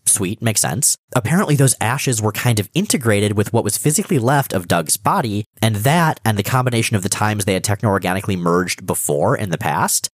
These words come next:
meant that Warlock had Doug Ramsey's memories, and thus,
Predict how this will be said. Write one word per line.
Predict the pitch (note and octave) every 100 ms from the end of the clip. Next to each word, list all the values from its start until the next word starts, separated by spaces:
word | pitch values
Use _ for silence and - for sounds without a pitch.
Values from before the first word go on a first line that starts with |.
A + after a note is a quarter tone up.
| _ -
meant | B2 C3+ B2+
that | G2+ A2 G#2+
Warlock | G2+ A#2 A#2 A2+ G#2
had | - F#3+ F#3+
Doug | D#3 D3
Ramsey's | A#2+ A2 A2 F#2+
memories, | C3+ E3+ C3 A2 G#2+ -
and | G#2+ G#2+ G2+
thus, | G#2 A2 -